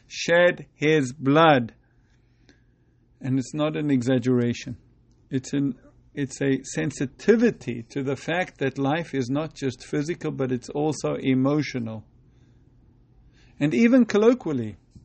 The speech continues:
we know that a battered spouse who's complaining about their spouse, who says, "Every time they insult me, they're killing me."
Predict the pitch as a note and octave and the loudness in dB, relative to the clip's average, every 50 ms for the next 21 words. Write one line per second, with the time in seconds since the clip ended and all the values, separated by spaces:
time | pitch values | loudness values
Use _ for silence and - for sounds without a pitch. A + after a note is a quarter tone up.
0 | _ _ _ _ _ - - B2 B2+ C3 C3 C3 C3+ C3+ C#3 C3+ B2+ C3+ C3+ C3 | _ _ _ _ _ -10 -6 -2 0 0 2 2 2 2 0 0 0 -2 -4 -4
1 | B2+ - - _ _ _ _ - B2+ A#2+ A#2+ A#2+ A#2 A#2 A2+ - _ - A#2 - | -6 -8 -14 _ _ _ _ -10 -6 -4 -2 -2 -2 -4 -6 -10 _ -8 2 4
2 | D#3 F#3+ G3 G3 - F#3 D#3 B2 - - - F3+ F#3 G#3 G#3+ G#3 F3+ - - - | 6 6 6 4 2 2 2 2 -4 -2 2 4 6 6 8 6 4 4 0 -6
3 | D3 D3 C#3+ C#3 B2+ B2 - - _ - - C3+ C3+ C3+ D#3+ F#3 G3+ G3 F#3+ F3 | -4 -2 -2 -2 -4 -6 -10 -20 _ -8 -6 -6 -4 -2 -2 -2 -2 -2 -2 0
4 | E3 D#3+ C#3 D#3 F3 F3+ E3+ C3 - D#3+ D3+ - - F#3 F#3 G3 F#3 D3 D#3 D3+ | 0 0 2 2 2 2 0 0 -2 -2 -2 -2 -2 -2 0 0 0 -2 -6 -8
5 | C3+ D#3+ E3+ E3+ D3+ - _ _ _ _ _ _ _ _ - E3+ F3+ F#3+ G3+ - | -6 -4 -4 -4 -4 -6 _ _ _ _ _ _ _ _ -8 -6 -4 -4 -4 -2
6 | F#3 F3+ F#3+ F#3+ F#3 F3 E3+ E3+ F3 F3 E3+ - G#3 A3+ B3+ C4 G#3 G#3+ G#3 F#3+ | 2 2 2 2 2 2 2 2 2 2 -2 0 4 4 4 4 6 6 6 6
7 | F#3+ - F3 F3+ F3+ E3 E3+ E3+ D#3 - - G#3+ C4+ C#4+ C4+ A3+ F#3+ D#3 C#3 B2 | 6 6 0 -4 0 2 2 2 2 4 4 4 6 6 4 2 0 0 -2 -2
8 | B2 A#2+ A#2 G#2+ | -2 -4 -8 -12